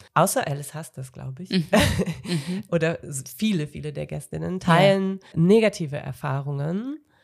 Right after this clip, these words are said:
Speaker 1: sagen aber auch, so ein bisschen wie das, was du gerade berichtet hast,
Speaker 2: Mhm.
Speaker 1: dass ihnen das erst später bewusst geworden ist, ne? Und sie
Speaker 2: Ja.
Speaker 1: vielleicht deshalb auch so eine große Distanz zum Schulsystem und zur Schule aufgebaut haben. Und das, ähm, ist was, was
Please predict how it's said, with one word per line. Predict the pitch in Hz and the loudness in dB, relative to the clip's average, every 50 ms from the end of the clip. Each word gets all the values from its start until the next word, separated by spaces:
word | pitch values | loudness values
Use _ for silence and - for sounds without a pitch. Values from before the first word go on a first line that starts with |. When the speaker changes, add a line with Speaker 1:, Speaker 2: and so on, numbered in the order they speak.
| _ _ _ _ _ | _ _ _ _ _
Speaker 1:
sagen | - 254 247 170 185 208 208 208 - | 0 2 4 4 4 2 0 -2 -2
aber | 175 170 165 165 - - | -2 -2 -2 -2 -2 -2
auch, | 156 160 175 202 247 254 208 | -2 -2 0 0 0 -2 -2
so | - - | -4 -4
ein | 175 165 | -2 -2
bisschen | 208 208 - 254 226 208 185 | -2 -4 -4 -4 -4 -4 -4
wie | 190 175 | -6 -6
das, | 175 180 175 - | -6 -6 -6 -6
was | 175 170 - | -10 -8 -6
du | 208 214 | -8 -6
gerade | 202 190 165 165 165 165 165 | -4 -2 -2 -2 -2 -2 -4
berichtet | 151 156 156 165 185 185 - 180 - - | -6 -6 -6 -6 -6 -8 -8 -12 -10 -2
hast, | 160 156 151 143 147 | 0 2 2 2 2
Speaker 2:
Mhm. | 151 160 180 - - | -2 -4 -6 -2 0
Speaker 1:
dass | 170 175 175 - - - _ _ | 0 0 0 -4 -10 -14 _ _
ihnen | 180 180 180 180 | 0 2 2 2
das | 175 180 180 | 2 0 0
erst | - 175 170 - | 0 -2 -2 0
später | - 185 220 - 269 220 | 0 0 0 2 2 2
bewusst | 170 175 165 160 214 254 - - - - - - _ | 2 0 -4 -4 -6 -6 -6 -8 -10 -12 -14 -18 _
geworden | _ 156 147 131 135 131 131 131 131 135 135 | _ -8 -6 -4 -4 -4 -4 -4 -6 -8 -10
ist, | - 127 147 143 - | -8 -10 -10 -10 -6
ne? | - 196 220 240 | -4 -2 0 0
Und | 208 190 190 | 0 -2 -2
sie | - 170 | -2 -2
Speaker 2:
Ja. | 165 170 | 0 2
Speaker 1:
vielleicht | 185 175 175 175 - | 2 2 2 2 2
deshalb | 180 180 - 202 185 - - | 0 0 2 -2 -2 -2 -4
auch | 160 160 | -6 -4
so | - 175 | -4 -6
eine | 170 165 151 | -6 -6 -6
große | - 180 196 190 196 156 | -4 -6 -6 -6 -6 -8
Distanz | 160 160 - - - - 185 196 214 202 185 170 - - | -8 -12 -14 -14 -8 0 2 4 4 4 4 0 -2 -4
zum | - - 160 156 | -6 -6 -8 -8
Schulsystem | - - 180 170 170 165 151 151 147 - - - 151 147 147 143 | -6 -4 -2 0 0 0 -2 -4 -8 -8 -10 -8 -6 -6 -4 -4
und | 101 123 147 - | -4 -6 -6 -8
zur | - 147 | -8 -8
Schule | 143 - - 165 165 151 - - - | -8 -4 0 2 4 4 4 4 0
aufgebaut | - - - - - - - - - - - - - | -6 -10 -10 -10 -10 -8 -6 -6 -8 -8 -10 -6 -2
haben. | 143 131 135 135 139 135 | 2 2 2 2 0 0
Und | - 143 151 - - - - - - - - _ _ | 0 -2 -2 -4 -8 -16 -18 -18 -20 -20 -20 _ _
das, | 170 185 196 190 - - - | 4 4 4 2 -2 -4 -2
ähm, | 170 170 170 170 170 170 - - | 0 0 2 2 0 0 0 -2
ist | 180 175 - 160 | -2 -2 -2 -2
was, | 170 160 160 | -4 -4 -4
was | 160 151 - | -6 -8 -8